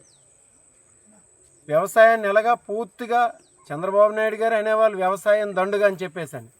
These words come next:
ఆ మాటకు నెరవేర్చినట్టు వ్యవసాయాన్ని పూర్తిగా నెగ్లెక్ట్ చేస్తున్నారు. ఈరోజు ఇది చూడండి, మూడు మోటార్లు కూడా ఇక్కడ పాడైపోయి వ్యవసాయానికి దాదాపు వెయ్యి ఎకరాలకు నీరు అందకుండా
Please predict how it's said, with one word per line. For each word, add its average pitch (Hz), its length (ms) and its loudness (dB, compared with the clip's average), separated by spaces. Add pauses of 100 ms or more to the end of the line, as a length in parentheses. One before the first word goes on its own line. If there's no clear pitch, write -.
(680)
ఆ 165 180 0
మాటకు 185 440 -2
నెరవేర్చినట్టు 196 1000 -6 (640)
వ్యవసాయాన్ని 214 680 0
పూర్తిగా 233 640 -8
నెగ్లెక్ట్ 220 500 -6
చేస్తున్నారు. 165 380 -6 (720)
ఈరోజు 196 580 -2
ఇది 175 140 -10 (100)
చూడండి, 202 340 -4
మూడు 202 380 -4
మోటార్లు 208 420 -2
కూడా 196 240 -2
ఇక్కడ 185 160 -10
పాడైపోయి 190 760 -4 (1160)
వ్యవసాయానికి 202 640 0
దాదాపు 180 400 2
వెయ్యి 180 320 -8
ఎకరాలకు 208 400 -4
నీరు 180 260 -8
అందకుండా 175 680 -8